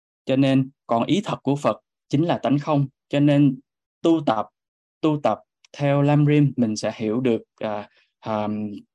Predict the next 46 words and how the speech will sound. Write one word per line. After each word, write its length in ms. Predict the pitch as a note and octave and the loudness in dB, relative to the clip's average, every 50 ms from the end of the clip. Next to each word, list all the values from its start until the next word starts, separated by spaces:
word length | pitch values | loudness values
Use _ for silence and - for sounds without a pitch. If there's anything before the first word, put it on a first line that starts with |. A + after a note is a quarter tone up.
| _ _ _ | _ _ _
tất 120 | - G#3+ G#3+ _ | -6 -6 -4 _
cả 160 | - A#2 A2+ B2 | -2 0 2 4
những 180 | B2+ A#2+ B2 A#2+ | 4 4 4 2
cái 80 | - | 2
ý 180 | - F#3 - A2 - | 0 0 -2 0 0
tạm 240 | A2+ G#2+ G#2 A2 | 0 0 0 0
của 100 | A#2 C#3 | -2 0
Đức 100 | D3 A#2+ - - | -2 -2 -2 -2
Phật 140 | - G#2 - _ _ _ _ _ _ _ _ _ _ _ _ _ _ _ - | -2 -2 -4 _ _ _ _ _ _ _ _ _ _ _ _ _ _ _ -2
chưa 160 | - F3 E3 | 2 2 2
phải 220 | D3 B2+ G#2+ C3+ | 2 2 0 -2
là 60 | C#3 B2+ | -2 -2
tánh 240 | B2 C#3 C#3+ D#3 | -2 -2 -2 -2
không. 320 | D3 - D#3 D3 D3 D3 D3 - _ _ _ _ _ _ _ _ _ _ _ _ _ _ _ - | -2 0 0 2 2 0 -2 -6 _ _ _ _ _ _ _ _ _ _ _ _ _ _ _ 0
Tuy 300 | - D#3+ E3 E3 D#3+ D#3 | 2 4 6 4 4 2
chưa 200 | D3 - D#3+ D#3 | 0 0 2 4
nói 240 | D3+ D3+ D3 D3+ E3 | 4 4 4 4 2
đến 200 | D#3 D#3 D#3+ E3+ - | 0 -2 -4 -2 -2
trực 220 | - A#2+ B2 - | -2 -2 -2 -2
tiếp 160 | - D3+ D#3+ E3 | -2 -2 -2 -2
về 80 | - A2 - | -4 -4 -4
tánh 160 | G#2 C#3 D3 | -2 -2 -2
không, 420 | C#3+ - D3+ C#3+ C#3+ C#3 C3+ C#3+ | -2 0 0 0 2 2 2 4
nhưng 260 | D#3 D#3+ D#3+ E3 D#3+ D3+ | 4 4 4 4 2 2
sẽ 300 | D3+ - A#2 G#2+ G#2 B2 | -2 -2 -4 -2 -2 -2
là 220 | C3 A#2+ A2 G#2+ | -2 -2 -2 -2
một, 220 | A2 A2 G#2 G2+ - _ | -2 -4 -4 -6 -10 _
một 200 | - - A2 G#2+ - | -10 -8 -8 -8 -6
cái, 140 | - E3 E3 _ _ _ _ - | -8 -10 -10 _ _ _ _ -10
một 180 | - A2+ A2 A2+ | -8 -8 -8 -6
cái 140 | - B2+ C3+ | -4 -4 -4
bước 240 | C3+ - D3 C#3+ C#3+ | -2 -2 -4 -2 0
giai 220 | C#3+ D3 C#3+ C#3 | 0 0 2 2
đoạn, 400 | C3 A#2+ F#2+ F2+ G2+ G2+ A2 A#2+ A#2+ - - _ _ _ _ _ _ _ - | 2 0 0 0 -2 -2 -4 -4 -6 -8 -20 _ _ _ _ _ _ _ -12
ờm, 520 | - - A2 A2+ A#2 A#2+ A#2 A2+ A2 A2 | -6 -4 -2 2 4 4 4 4 2 0
ờm, 340 | A2+ A2 A2 G#2+ G#2+ G#2+ - | -2 -2 -2 -2 -2 -4 -4
giai 240 | - A#2+ C3+ C3+ C3+ | -2 -2 0 0 0
đoạn 240 | A#2 G#2+ G#2+ A2 A2 | -2 -2 -4 -4 -6
tạm 240 | - G#2 G#2 G#2+ A#2 | -4 -4 -4 -4 -4
thời, 400 | B2 A#2+ A2+ A2+ A2 G#2+ G2+ - _ _ _ _ _ - | -4 -2 -2 -2 -2 -4 -6 -10 _ _ _ _ _ -6
là 180 | A2+ A2+ A2 | -4 -4 -4
một 180 | G#2+ G#2+ G#2 G#2+ | -4 -6 -6 -6
cái 180 | - C#3 D3 D3+ | -4 -4 -2 0
giai 160 | D3 C#3+ B2+ | 0 0 0
đoạn, 380 | A2+ F2+ F#2+ - G2 G#2 A2+ A2+ A2 _ _ _ _ _ _ | -2 -4 -4 -4 -6 -6 -6 -8 -10 _ _ _ _ _ _
ờm, 520 | - - G#2+ A2 G#2+ G#2+ A2 A2 G#2+ G#2+ | -14 -12 -8 -6 -6 -4 -4 -4 -4 -4